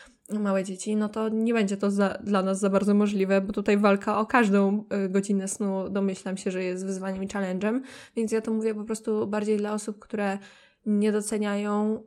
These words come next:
i nie dbają o sen, bo po prostu nikt im może też nigdy nie przekazał, że warto i że to naprawdę robi kolosalną różnicę, jeśli chodzi o skupienie się, o zdolność do koncentrowania się, właśnie taką ogólną,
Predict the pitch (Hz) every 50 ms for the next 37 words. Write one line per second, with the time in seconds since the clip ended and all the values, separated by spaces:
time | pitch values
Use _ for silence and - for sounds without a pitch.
0 | _ - 226 214 208 208 208 202 185 196 190 208 202 196 190 190 196 190 190 196
1 | - 202 196 - - 208 196 196 196 196 196 196 196 - 202 202 214 208 202 -
2 | - 240 233 240 233 233 - 254 240 233 240 233 233 233 226 240 220 - - -
3 | - 233 226 233 220 208 220 220 226 220 - - 214 - 214 214 196 196 196 196
4 | 196 208 208 214 208 226 214 202 185 - - 185 180 180 - - 208 202 202 202
5 | 202 196 196 196 196 - - - - - - - _ - 240 226 220 220 220 -
6 | 233 220 202 208 202 208 214 220 220 - 226 220 208 220 214 - 226 214 220 214
7 | - 220 214 214 214 208 202 208 202 208 196 202 190 185 190 196 - 220 202 202
8 | 202 196 202 208 - - - 214 - 220 220 214 214 214 - - 202 196 208 196
9 | 202 214 208 208 208 202 190 202 202 208 202 202 214 202 196 - 214 208 226 220
10 | 214 208 208 208 - 220 202 202 202 202 - - _ _ _ _ _ _ _ _
11 | - - - 226 214 226 226 233 220 226 220 220 - 220 - - 208 202 214 208
12 | 208 208 208 208